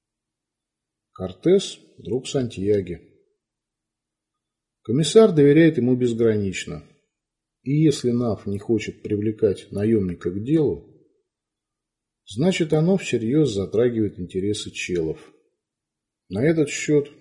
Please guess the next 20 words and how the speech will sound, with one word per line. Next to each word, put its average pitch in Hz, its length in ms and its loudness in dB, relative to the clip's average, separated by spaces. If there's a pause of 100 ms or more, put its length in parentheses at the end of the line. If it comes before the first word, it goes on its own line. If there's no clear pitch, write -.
(180)
у - 40 -20
Кортеса 101 580 -2
особое 123 440 0
мнение. 85 520 -6 (1080)
Проблемы 156 480 6
родной 143 360 6
семьи 127 360 2
для 117 160 -2
него 98 320 2
важны. 78 560 -2 (1600)
И 98 40 -12
Сантьяго 170 600 6
отодвигает 135 640 2
наёмников 107 680 0
в - 80 -12
сторону 139 920 0
и 175 140 -4
бросает 107 640 -2
кость - 360 -4
рабыне. 80 600 -4